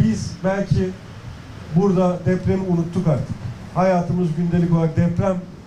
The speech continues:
açısından baktığımızda normale dönmüş gibi gözüküyor.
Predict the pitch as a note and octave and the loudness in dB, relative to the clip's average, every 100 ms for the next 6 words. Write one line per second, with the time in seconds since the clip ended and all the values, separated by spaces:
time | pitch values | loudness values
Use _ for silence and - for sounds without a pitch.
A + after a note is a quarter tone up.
0 | - - - - D3+ - - F3 D#3+ E3+ | -20 -20 -20 -4 0 0 2 2 2 2
1 | F3 - F3+ F3 E3 D#3 F#3+ F#3 - - | 0 -2 -2 0 0 0 -2 -4 -14 -20
2 | - E3 F#3 F#3 F#3 F3 F3 F3 - E3+ | -4 2 4 4 2 2 2 2 0 -2
3 | D3+ D3+ D#3+ D#3+ F3 F3+ | -2 0 -2 -2 2 4